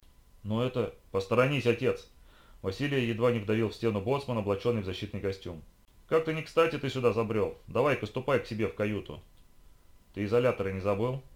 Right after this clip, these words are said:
встретила его Лиша. «Не забыл». Мужчина протиснулся в узкий проем шлюзовой камеры, такой тесный, что они вдвоем с Лишей едва там умещались. «Так, готово? Тогда выходим». Герметичная дверь закрылась перед носом у старика.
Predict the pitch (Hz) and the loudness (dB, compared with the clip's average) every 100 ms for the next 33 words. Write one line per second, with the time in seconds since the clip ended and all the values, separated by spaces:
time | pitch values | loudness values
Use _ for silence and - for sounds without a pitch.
0 | - 104 95 98 95 95 95 - - - | -10 -4 -2 -2 0 -2 -4 -8 -14 -16
1 | - 123 107 90 95 95 85 - _ _ | -10 0 2 4 4 4 2 -4 _ _
2 | - - - 107 - 147 131 123 143 135 | -20 -20 -12 -8 -4 -2 0 -2 -2 -4
3 | 127 123 127 - 120 120 120 113 113 107 | -2 0 -2 -4 0 0 0 -2 -2 0
4 | 104 104 131 127 113 110 120 107 - 131 | 0 2 2 2 -2 -6 -4 -4 -2 -4
5 | 123 101 - 101 117 107 92 101 120 123 | -4 -6 -4 -2 -2 -2 0 2 0 -2
6 | - 110 101 95 95 - - 98 92 113 | -4 -4 -2 -6 -12 -18 -14 -10 0 0
7 | 113 104 98 101 - 90 80 - - _ | 2 0 0 -4 -2 -4 -4 -10 -20 _
8 | - - 95 - - 92 - 139 143 82 | -10 0 0 0 -6 -4 0 2 2 0
9 | - - - 85 95 113 101 98 92 85 | -6 -20 -12 -6 -2 -2 -2 -4 -4 -6
10 | - - - _ - - - - 98 104 | -14 -20 -20 _ -20 -20 -20 -14 -6 -4
11 | 110 147 139 127 135 127 127 143 135 131 | -2 -4 -4 -2 -2 -2 -2 -2 -2 -2
12 | 123 127 120 113 107 110 101 - 92 87 | -4 -2 -2 -2 -4 -4 -4 -4 -8 -8